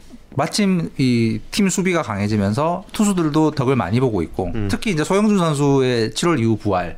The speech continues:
Speaker 2: 음.
Speaker 1: 저 강해진 팀, 팀 수비가 이유 중에 하나인 것 같다. 물론 이제
Speaker 2: 음.
Speaker 1: 그 새로 장착한 커터의, 어, 역할이 굉장히 크지만, 어.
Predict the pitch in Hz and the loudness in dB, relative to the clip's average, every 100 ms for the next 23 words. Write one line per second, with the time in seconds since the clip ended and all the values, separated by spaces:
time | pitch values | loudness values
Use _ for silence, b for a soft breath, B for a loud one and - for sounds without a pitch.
0 | - 107 95 92 131 135 156 180 190 - | -2 0 0 -2 -4 -2 0 0 -4 -10
1 | - 120 120 - 127 165 185 175 214 196 | -4 -2 -2 -4 -2 0 2 2 0 0
2 | - 214 196 156 147 147 139 147 151 151 | 2 2 2 0 0 2 0 0 0 -2
3 | - 117 135 131 139 135 131 147 143 113 | -2 0 0 0 0 0 0 -2 0 -2
4 | 82 - 85 - 135 147 120 113 B B | -4 -6 -6 -2 -2 0 -2 -4 B B
5 | B B - - 110 107 143 139 165 147 | B B -8 -2 0 0 -2 -2 0 0
6 | 131 127 135 196 - 180 151 131 113 - | -2 -4 -4 -4 -2 0 2 2 0 -2
7 | - 123 117 110 - - - - - - | -4 -2 -2 -4 -8 -18 -20 -20 -20 -20
8 | - - - - - - - - - - | -20 -20 -20 -20 -20 -20 -20 -20 -20 -6
9 | 110 101 87 110 143 123 113 123 117 - | -2 -2 -2 -4 -4 -4 0 2 2 -2
10 | 160 117 117 160 - - 90 82 85 | -2 -2 -2 -2 -2 -2 -2 -2 -4